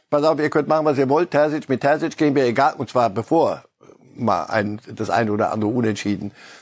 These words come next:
die Stimmung verdorben hat. „Mit dem gehen wir in die nächsten Jahre.“ So etwas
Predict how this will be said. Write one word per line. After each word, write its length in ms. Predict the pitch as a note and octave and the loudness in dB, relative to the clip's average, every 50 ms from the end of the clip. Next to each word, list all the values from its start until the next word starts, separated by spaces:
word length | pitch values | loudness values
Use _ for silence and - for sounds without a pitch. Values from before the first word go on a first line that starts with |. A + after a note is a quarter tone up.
| _ - | _ -2
die 100 | - G#2+ | -2 -2
Stimmung 300 | - - C3 A2 G#2+ G2+ | 0 0 0 0 0 0
verdorben 440 | - G2 G2 G#2 G2 G2+ G#2+ G#2+ B2+ | 0 0 0 2 2 2 2 2 2
hat. 160 | C3+ D3+ - - - - - - - _ _ _ _ - | 0 0 -2 -4 -20 -20 -20 -20 -20 _ _ _ _ -4
„Mit 120 | C3+ A#2 | -2 0
dem 160 | - C#3 C#3 | 2 2 2
gehen 220 | B2 C#3 C#3+ C#3 B2+ | 2 2 2 2 4
wir 80 | C3+ | 2
in 60 | C3+ A#2+ | 2 2
die 100 | B2 A#2 | 2 2
nächsten 320 | A#2+ A#2 A2 - - A2+ | 2 0 0 -2 -2 0
Jahre.“ 300 | G#2 F#2+ E2 D2 C#2+ - _ _ _ _ _ _ _ _ _ _ D#2+ E2 - - E2+ C2+ - A2 | 0 0 0 -2 -6 -10 _ _ _ _ _ _ _ _ _ _ -20 -18 -16 -16 -14 -12 -8 -2
So 160 | A#2 B2+ C#3+ | 2 2 2
etwas 480 | D#3+ D#3+ - D3+ C#3+ A#2+ - - - | 2 2 2 0 0 0 -4 -10 -14